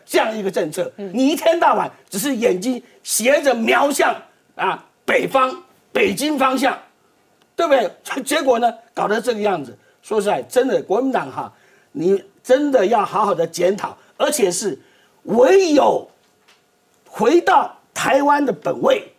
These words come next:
Speaker 2: 嗯。
Speaker 1: 国民党才有前途。
Speaker 2: 哎，等等啊，要回到台湾的本位，要先改名啊。中国国民党要改成台湾国民党啊。
Speaker 1: 是啊，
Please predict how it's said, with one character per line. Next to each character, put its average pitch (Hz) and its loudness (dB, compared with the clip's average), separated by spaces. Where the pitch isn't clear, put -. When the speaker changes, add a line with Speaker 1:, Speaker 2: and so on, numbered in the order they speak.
Speaker 2:
嗯。 202 -12
Speaker 1:
国 180 2
民 277 2
党 226 0
才 160 -6
有 147 -4
前 120 -14
途。 113 -20
Speaker 2:
哎， 247 -6
等 302 -8
等 320 -6
啊， 240 -6
要 349 -6
回 254 -8
到 311 -6
台 262 -8
湾 254 -6
的 247 -8
本 185 -12
位， 269 -6
要 247 -2
先 254 -12
改 165 -8
名 156 -20
啊。 165 -16
中 392 -2
国 277 -2
国 269 -6
民 294 -8
党 269 -2
要 269 -4
改 254 -4
成 226 -10
台 226 -8
湾 240 -4
国 208 -8
民 190 -12
党 170 -8
啊。 - -20
Speaker 1:
是 185 -2
啊， 139 0